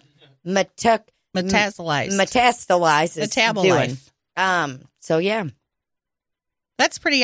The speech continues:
Speaker 2: I w-, I can't wait to see the results in six months.
Speaker 1: Six,
Speaker 2: And
Speaker 1: six weeks.
Speaker 2: Six weeks.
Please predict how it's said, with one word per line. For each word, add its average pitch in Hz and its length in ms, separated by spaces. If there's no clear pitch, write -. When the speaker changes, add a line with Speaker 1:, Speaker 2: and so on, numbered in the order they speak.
Speaker 2:
I 208 80
w-, 285 240
I 226 120
can't 262 200
wait 226 140
to 226 80
see 214 160
the 202 100
results 185 460
in 170 160
six - 340
months. - 480
Speaker 1:
Six, - 140
Speaker 2:
And 214 240
Speaker 1:
six - 300
weeks. - 300
Speaker 2:
Six - 260
weeks. 190 320